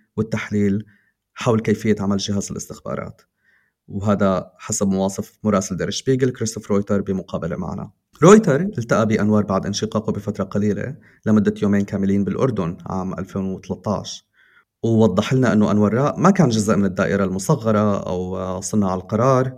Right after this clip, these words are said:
بالمخابرات السورية، لكن كان قريب منها ليشهد على أمور مهمة. سبب هروبه أو انشقاقه بحسب ما أخبر رويتر، أولًا عدم رضاه حيال القتل الجماعي اللي بدأ بأوائل العام ألفين واثناش،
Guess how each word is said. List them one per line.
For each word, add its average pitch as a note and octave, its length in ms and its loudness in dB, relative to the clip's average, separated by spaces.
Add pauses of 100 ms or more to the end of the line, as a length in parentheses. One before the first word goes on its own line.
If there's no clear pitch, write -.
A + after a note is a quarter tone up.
بالمخابرات F#2+ 540 -2
السورية، B2+ 580 -4 (320)
لكن C#3+ 260 2
كان B2 220 -2
قريب B2+ 580 4
منها G2 480 0 (300)
ليشهد A2 420 0
على G2 160 0
أمور G2 260 -2
مهمة. F#2+ 420 -8 (640)
سبب A3 440 0
هروبه E3+ 360 8
أو A#2 120 4
انشقاقه B2 440 0
بحسب G#2+ 380 0
ما F#2+ 400 0
أخبر G#2+ 280 0
رويتر، C3 480 2 (380)
أولًا G#2+ 640 6
عدم G#2+ 240 4
رضاه G2 280 2
حيال G2+ 300 0
القتل G2 280 -2
الجماعي G#2+ 680 0
اللي F#2 240 -6
بدأ F#2+ 260 -4
بأوائل F#2 400 -4
العام F#2 260 -2
ألفين F2+ 200 -8
واثناش، E3 540 -4